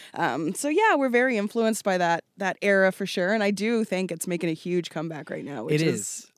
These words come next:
Speaker 1: awesome. <laughs>
Speaker 2: It's amazing. It's like, uh, there's perfect timing for
Speaker 1: Yeah.
Speaker 2: us to do our thing. And,
Speaker 1: Yeah.
Speaker 2: and we were talking off the mic earlier.
Speaker 1: Mm-hmm.
Speaker 2: It's time to focus,
Speaker 1: Yep.
Speaker 2: take your projects and put them at the forefront and kind of run with everything.
Speaker 1: Yeah.
Speaker 2: I think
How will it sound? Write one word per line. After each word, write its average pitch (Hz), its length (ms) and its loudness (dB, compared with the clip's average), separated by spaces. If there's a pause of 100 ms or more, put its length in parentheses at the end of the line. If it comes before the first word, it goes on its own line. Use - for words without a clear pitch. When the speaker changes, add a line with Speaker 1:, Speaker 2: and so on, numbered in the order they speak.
(160)
Speaker 1:
awesome. 214 380 -2
<laughs> - 40 0
Speaker 2:
It's 151 120 -6
amazing. 160 400 -2
It's 127 80 -10
like, 123 180 -10 (100)
uh, 151 120 -6
there's 160 220 -4
perfect 170 460 -14
timing 151 320 -2
for 220 80 0
Speaker 1:
Yeah. 143 140 4
Speaker 2:
us 156 160 -2
to 147 100 -10
do 143 180 0
our 135 120 0
thing. 139 400 -4
And, 117 320 -2
Speaker 1:
Yeah. 131 80 -8
Speaker 2:
and 127 340 0
we 127 60 -6
were 131 80 -4
talking 139 360 -4
off 127 200 -8
the 143 60 -6
mic 131 200 -4
earlier. 143 460 2
Speaker 1:
Mm-hmm. 202 260 0
Speaker 2:
It's 127 100 -12
time 127 160 -8
to 117 60 -12
focus, 147 680 -6 (100)
Speaker 1:
Yep. 175 180 -8
Speaker 2:
take 156 180 -4
your 170 220 -4
projects 160 460 0
and 139 240 -2
put 151 140 -6
them 147 80 -10
at 143 80 -10
the 127 80 -14
forefront 160 540 -6
and 131 260 -6
kind 139 180 -6
of 120 260 -8
run 135 220 -2
with 135 140 -6
everything. 123 440 -8
Speaker 1:
Yeah. 349 760 0
Speaker 2:
I - 20 0
think - 380 -4